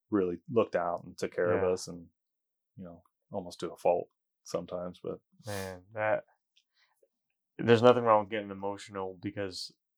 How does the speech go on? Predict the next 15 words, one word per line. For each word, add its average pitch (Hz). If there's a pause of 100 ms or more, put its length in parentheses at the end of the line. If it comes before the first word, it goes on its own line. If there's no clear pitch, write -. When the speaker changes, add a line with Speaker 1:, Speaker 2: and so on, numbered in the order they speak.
(160)
Speaker 2:
those 113
are 110
the 95 (460)
moments 101
and 95
the -
times 95
you 95
think 101
about 90
that 90 (600)
actually 120
helps 101
propel 104
you 98